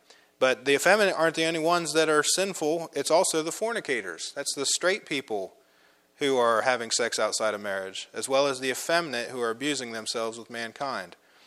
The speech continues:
"Not abusers, uh, nor abusers of themselves with mankind, nor thieves, nor covetous, nor drunkards, nor revilers, nor extortioners shall inherit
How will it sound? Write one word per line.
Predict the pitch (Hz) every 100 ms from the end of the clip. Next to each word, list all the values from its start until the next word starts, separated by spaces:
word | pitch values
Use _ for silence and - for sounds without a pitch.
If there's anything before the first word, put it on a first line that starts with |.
| - - - - -
"Not | 143 170 165 - 143
abusers, | 143 160 180 165 156 139 - - - _ _ _ _ -
uh, | 139
nor | 143 175 151
abusers | 139 165 190 180 156
of | 160 147
themselves | 151 143 - 165 131 131
with | 127 -
mankind, | 127 117 120 - 156 117 73 - _ _ - - _ _ _
nor | 131 143 180
thieves, | 185 - 214 208 131 139 160 - - - _
nor | 117 143
covetous, | - 160 147 - 151 -
nor | 123
drunkards, | 117 117 170 202 139 147 - - _
nor | 135 131
revilers, | 127 123 139 156 160 131 127 - -
nor | 139 139
extortioners | 120 - 185 202 - 117 107 104 - - _ _ - _
shall | - 143 135 135
inherit | 123 - - 175 156 113 -